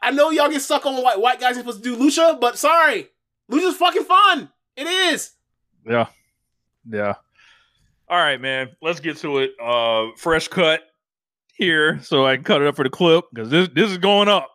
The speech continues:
Speaker 2: So, um, Texas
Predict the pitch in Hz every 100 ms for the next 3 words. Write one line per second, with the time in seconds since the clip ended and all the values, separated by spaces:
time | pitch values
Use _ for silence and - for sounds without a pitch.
0 | _ _ - - 208 196 190 185 _ _
1 | _ _ 147 139 135 127 120 107 - _
2 | _ _ _ _ _ _ _ _ _ -
3 | - 185 - 220 208